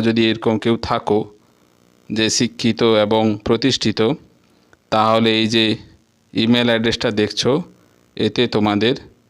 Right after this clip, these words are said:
ছবি সহ বায়োডাটা মেল করে পাঠিয়ে দাও। ওনারা যদি আপনাকে পছন্দ করেন, তাহলে নিশ্চয়ই ওনারা আপনার সাথে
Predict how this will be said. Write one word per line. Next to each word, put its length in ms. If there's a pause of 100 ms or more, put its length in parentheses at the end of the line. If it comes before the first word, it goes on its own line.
(340)
ছবি 380
সহ 140 (140)
বায়োডাটা 480 (760)
মেল 240 (100)
করে 240
পাঠিয়ে 340
দাও। 120 (1080)
ওনারা 360 (100)
যদি 180 (180)
আপনাকে 320 (120)
পছন্দ 320 (160)
করেন, 220 (640)
তাহলে 260 (120)
নিশ্চয়ই 400 (280)
ওনারা 300 (360)
আপনার 300
সাথে 180